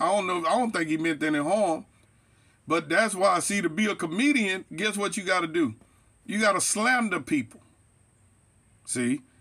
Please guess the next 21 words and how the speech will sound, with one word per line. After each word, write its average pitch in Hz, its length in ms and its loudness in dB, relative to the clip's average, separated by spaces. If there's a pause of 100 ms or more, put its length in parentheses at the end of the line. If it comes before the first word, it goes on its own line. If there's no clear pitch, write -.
See, 202 200 -2
both 233 340 0
of 220 140 2
'em 180 100 -2
reaping. - 340 -6 (560)
See, - 200 0
you 220 140 4
got 214 180 4
to 180 80 -2
slander 240 600 0
people. 156 320 -4
See, 220 200 0
the 185 100 -2
words 233 480 0
of 185 140 -4
a 185 60 0
talebearer 170 760 0
are 151 300 2
as, 160 260 2
as 156 300 0
wounds. 147 760 -2